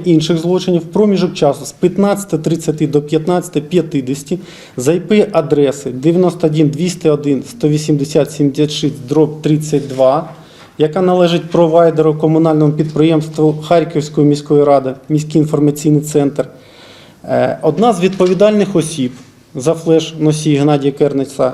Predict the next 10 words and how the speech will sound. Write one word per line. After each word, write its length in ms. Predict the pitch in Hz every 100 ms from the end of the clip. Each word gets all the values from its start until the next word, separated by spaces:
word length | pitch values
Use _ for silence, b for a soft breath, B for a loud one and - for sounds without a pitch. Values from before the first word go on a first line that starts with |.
| -
із, 140 | 139 143 -
у 100 | 156
Харківській 580 | 170 156 151 151 -
міській 380 | 143 139 - 147
раді 320 | 135 131 127 - B B B B B
зайшла 640 | 123 208 233 - 139 147 - - - _ _ _
та 340 | - 190 196 - - _ -
скористалась, 1080 | - - 233 233 220 - 147 131 151 165 - - - B B 110 117 -
е, 300 | 135 127 - - - - _ -
функцією 880 | - - 175 160 - - 196 214